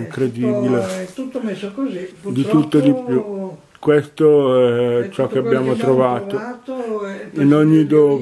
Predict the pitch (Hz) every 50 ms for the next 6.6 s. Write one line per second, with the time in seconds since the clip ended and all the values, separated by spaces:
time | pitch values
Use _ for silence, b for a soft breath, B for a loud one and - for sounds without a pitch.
0 | 135 151 269 262 269 - - _ _ _ _ _ _ _ _ - 160 156 156 156
1 | 160 156 156 156 143 127 135 127 127 120 110 - - - _ _ _ _ _ -
2 | - 214 214 208 - - 208 196 190 190 196 196 190 190 190 190 190 - - _
3 | _ _ _ _ _ _ _ _ _ _ _ - - 220 202 196 202 190 196 190
4 | 196 214 214 214 214 220 202 190 190 185 180 180 180 180 175 165 - - b b
5 | b b b b b b b b b b b b b b b b b b b b
6 | b b b b - 202 196 208 202 185 -